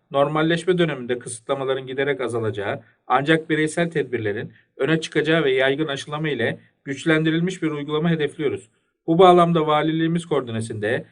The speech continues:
Düzce Atatürk Devlet Hastanesi, Düzce Üniversitesi Tıp Fakültesi Hastanesi, Akçakoca Devlet Hastanesi, ilçe entegre hastaneleri, toplum sağlığı merkezi, sağlıklı hayat merkezi, Cuma Yeri Toplum Sağlığı Merkezi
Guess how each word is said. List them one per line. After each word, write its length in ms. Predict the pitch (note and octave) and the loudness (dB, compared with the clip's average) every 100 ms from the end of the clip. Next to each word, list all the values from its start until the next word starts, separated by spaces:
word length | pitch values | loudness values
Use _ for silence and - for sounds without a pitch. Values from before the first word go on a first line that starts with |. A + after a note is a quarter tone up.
| _ _ | _ _
Düzce 240 | D#3 D3+ | -2 2
Atatürk 400 | D#3 D#3 D#3+ E3 | 0 0 -6 -4
Devlet 300 | D#3 D3+ F3 | -2 0 -2
Hastanesi, 720 | C#3+ A2+ A2 G2+ F#2 G#2+ C3 D#3 - _ _ D#3+ | -2 -4 -6 -8 -6 -2 -2 -4 -12 _ _ 0
Düzce 260 | F3 E3+ | 2 4
Üniversitesi 580 | E3 C#3+ C3 - - C3+ | 2 0 -6 -8 -12 -10
Tıp 160 | D#3 D#3 | -8 -4
Fakültesi 500 | D3+ C3 B2+ A2+ A#2 | -4 -4 -6 -8 -6
Hastanesi, 680 | G#2+ - G#2 G2 A#2+ D3+ D#3+ _ _ - | -8 -8 -10 -8 -4 -4 -4 _ _ -4
Akçakoca 560 | C#3+ - F#3 F3 D#3+ | -4 0 0 2 0
Devlet 280 | D3 C#3+ E3 | 0 0 0
Hastanesi, 720 | D#3+ C3 A#2+ G#2+ G2+ A2+ C#3+ D#3+ _ _ - | 0 -2 -2 -4 -6 -6 -6 -6 _ _ -10
ilçe 280 | C#3 C#3+ | -8 0
entegre 420 | F#3 D#3+ E3 D#3+ D#3+ | 2 2 0 0 0
hastaneleri, 720 | C#3+ - A#2+ G#2+ F#2+ G#2+ D#3+ - _ _ | -2 -4 -4 -4 -4 -4 -6 -10 _ _
toplum 360 | - D3 F3+ F3 | -2 0 2 2
sağlığı 360 | E3+ D3+ C3+ B2 | 2 2 2 0
merkezi, 640 | A2 G#2+ G#2 G2+ B2 E3+ _ _ _ | -2 -4 -8 -4 -4 -6 _ _ _
sağlıklı 460 | - D3 D#3 E3+ F3 | 0 4 4 4 2
hayat 340 | E3+ F3 E3+ | 4 2 -2
merkezi, 600 | C#3+ A#2+ A2 G2+ G#2+ - - _ - | -8 -6 -4 -2 -2 -4 -14 _ -8
Cuma 260 | D3+ E3+ | 2 4
Yeri 200 | F3 E3 | 4 2
Toplum 360 | E3+ D#3+ F3 E3+ | 0 -2 -2 -2
Sağlığı 320 | D#3 C#3 A#2+ | 0 2 0
Merkezi 580 | A2+ A2 A2 G2 G2+ | -2 -4 -6 -4 -6